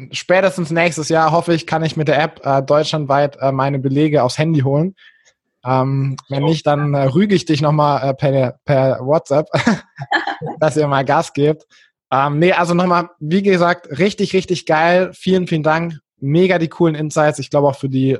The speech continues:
Speaker 1: Leute war einiges mit dabei. Und ganz, ganz viel Erfolg für eure, ähm, m-, wie viel Trees wollt ihr, äh,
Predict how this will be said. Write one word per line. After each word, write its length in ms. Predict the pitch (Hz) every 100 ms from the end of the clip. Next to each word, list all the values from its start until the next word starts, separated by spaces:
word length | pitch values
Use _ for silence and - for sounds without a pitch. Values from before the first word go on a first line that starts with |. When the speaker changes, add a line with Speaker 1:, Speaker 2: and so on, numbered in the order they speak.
| -
Speaker 1:
Leute 300 | 120 135 131
war 180 | 127 -
einiges 440 | 143 160 160 143 139
mit 140 | 131
dabei. 420 | 123 131 135 139 - _ _ _
Und 140 | 135 131
ganz, 260 | 156 180
ganz 180 | 170 147
viel 140 | 151
Erfolg 440 | 147 139 143 147 151
für 160 | 131
eure, 460 | 127 135 131 127 120 123 120 120
ähm, 260 | 117 113 117 117
m-, 160 | 127 131 -
wie 260 | 120 151
viel 140 | 180 190
Trees 380 | - 196 202
wollt 180 | 180 175
ihr, 200 | 175 165 -
äh, 160 | 143